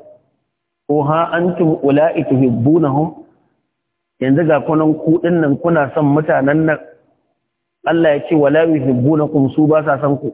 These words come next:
To faɗa min radda Allah zai yi ƙarya mutane su yi gaskiya. To, yanzu cikin kashe-kashen nan da ake ta yi. Kwanan nan.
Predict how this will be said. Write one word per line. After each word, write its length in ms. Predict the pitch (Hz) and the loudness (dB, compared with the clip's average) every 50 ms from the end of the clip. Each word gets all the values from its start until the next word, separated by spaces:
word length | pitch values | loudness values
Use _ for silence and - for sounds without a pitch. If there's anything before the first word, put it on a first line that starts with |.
| - _ _ _ _ _ _ _ _ _ _ _ _ _ _ _ _ _ _ - | -12 _ _ _ _ _ _ _ _ _ _ _ _ _ _ _ _ _ _ -2
To 100 | 139 131 | -2 0
faɗa 400 | 143 151 143 160 170 175 175 180 | -2 -2 -2 0 0 0 0 0
min 240 | 180 180 165 151 147 | -2 0 0 0 0
radda 260 | 160 160 156 143 156 - | 0 -2 0 -2 -2 0
Allah 300 | 156 156 160 160 151 143 131 | 0 0 0 0 0 0 0
zai 160 | 143 151 143 135 | 0 0 0 0
yi 40 | 135 | 0
ƙarya 280 | 139 139 143 147 143 147 | 0 0 0 2 0 0
mutane 440 | 147 151 151 139 127 131 131 123 127 | -2 -2 -2 0 0 0 0 -2 -2
su 40 | - | -4
yi 60 | - | -6
gaskiya. 320 | 113 101 - - - 104 104 _ _ _ - - - _ _ _ _ _ _ - - - - - 131 120 - _ - | -6 -6 -8 -12 -14 -16 -16 _ _ _ -20 -20 -20 _ _ _ _ _ _ -16 -14 -14 -12 -14 -14 -16 -12 _ -4
To, 240 | 113 104 104 - - - - - - _ _ _ _ _ _ - | -2 -2 -2 -4 -6 -14 -20 -20 -20 _ _ _ _ _ _ -4
yanzu 240 | 131 139 160 170 165 | -2 0 0 0 -2
cikin 300 | 180 175 190 185 185 170 | -2 -2 0 0 0 0
kashe-kashen 500 | 151 117 160 147 151 139 120 139 135 147 | -2 -2 -2 -2 -2 -2 0 0 0 0
nan 160 | 147 135 120 | 0 0 0
da 80 | 120 127 131 | 0 -2 -2
ake 160 | 127 - 117 104 | -2 -2 -4 -2
ta 80 | - 123 | -2 -4
yi. 180 | 107 107 113 - _ _ - 175 175 156 - - - - - - _ _ _ _ _ _ _ _ _ _ _ _ _ _ _ _ _ _ _ - | -4 -4 -6 -10 _ _ -4 -2 -2 -2 -4 -8 -14 -18 -20 -20 _ _ _ _ _ _ _ _ _ _ _ _ _ _ _ _ _ _ _ -6
Kwanan 340 | 135 135 139 151 156 156 147 | -4 -2 -2 0 0 0 0
nan. 120 | 139 110 | -2 -2